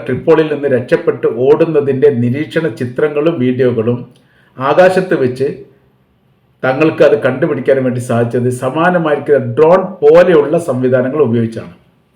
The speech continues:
അങ്ങനെ റഡാറുകൾക്ക് മേലെ പറന്നുകൊണ്ട് ലിബിയയുടെ അകത്തുള്ള റഡാറിൻ്റെ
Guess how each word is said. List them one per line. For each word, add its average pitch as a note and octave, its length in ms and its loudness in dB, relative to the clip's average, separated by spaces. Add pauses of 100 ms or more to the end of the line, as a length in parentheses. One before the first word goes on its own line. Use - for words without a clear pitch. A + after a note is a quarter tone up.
(720)
അങ്ങനെ F3 320 4 (800)
റഡാറുകൾക്ക് A3 840 4 (120)
മേലെ F3 280 4 (120)
പറന്നുകൊണ്ട് C#3+ 580 0 (1500)
ലിബിയയുടെ F3+ 380 4
അകത്തുള്ള F3+ 380 2 (240)
റഡാറിൻ്റെ F3 580 2